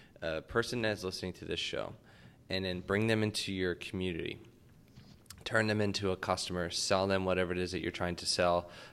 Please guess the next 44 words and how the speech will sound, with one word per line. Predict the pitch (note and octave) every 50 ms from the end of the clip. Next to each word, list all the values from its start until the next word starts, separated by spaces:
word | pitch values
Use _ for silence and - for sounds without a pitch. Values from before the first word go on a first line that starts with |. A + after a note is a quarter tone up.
| - -
and | - G2+
then | G2 F#2+ F#2+ F#2+
maybe | F#2+ F#2+ G2 F2+ G2+ F#2+
there's, | F#2 F#2+ F#2+ - -
like, | F#2 F2+ -
some | - F#2+ F#2 F2+
affiliate | E2+ - - G2+ F#2+ F#2 F#2 F2+ F2 E2 - -
aspects | F2 F2+ - - - F2+ F2+ - - -
of | F2 E2+
it | F2+ F2
as | E2+ E2+ E2+ -
well? | F#2+ F#2+ F#2 E2+ E2+ F2
But | F#2 F#2+ F#2+
I | F#2
would | F#2+ G2+ G2
love | G#2+ G#2
to | G2+ G#2+
hear | F#2+ F#2 G2+ G2 F#2+ F#2
just | E2+ F#2+ F2+ - - - -
some | - - A#2+ G#2+ G2+ F#2+
things | - - G#2+ G#2+ G#2 G2+ -
that | G2 F#2+ F#2 - - - - - -
have | - G#2+ F#2 F#2
worked | G2 G2+ F#2+ - -
really | F#2 F#2+ F#2 F#2
well | E2+ F2 E2+ E2
for | - - F#2+
you | F#2+ G2 F#2+ F#2+
that | F2 F2 E2+ C2+ -
you | F#2+ F#2
could | F#2+ F#2
share | - - F2+ E2
with | E2 E2+ -
others. | - - - - - - - - - - - - - - - - - -
I'm | A2 A2
sure | G#2+ - A#2+ A#2 A2
it's | G#2 -
wi-, | G#2 G#2+ G2+ -
it, | G#2+ G#2 G2+ -
it's | G2 G2 -
in | G#2+ G2+
your | F#2 F#2 F2
book | - F#2+ F2+ E2 - -
too. | - G2 F2 D#2+